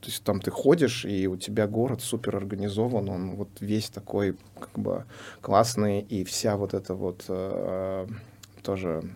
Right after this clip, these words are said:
м, бизнес-среда, entrepreneurial, они же пытаются сделать такой второй Гонконг для Азии. То есть она там, блин, классно, они очень много времени и усилий тратят, чтобы раз-, развивать вот это вот, э, предпринимательство мне. И вот я бы очень хотел там пожить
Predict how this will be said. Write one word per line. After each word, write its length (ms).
м, 300
бизнес-среда, 960
entrepreneurial, 760
они 200
же 120
пытаются 520
сделать 320
такой 240
второй 280
Гонконг 500
для 240
Азии. 260
То 20
есть 120
она 200
там, 680
блин, 280
классно, 600
они 460
очень 240
много 200
времени 420
и 40
усилий 340
тратят, 380
чтобы 240
раз-, 140
развивать 680
вот 180
это 180
вот, 220
э, 640
предпринимательство 920
мне. 440
И 40
вот 160
я 100
бы 140
очень 200
хотел 280
там 160
пожить 460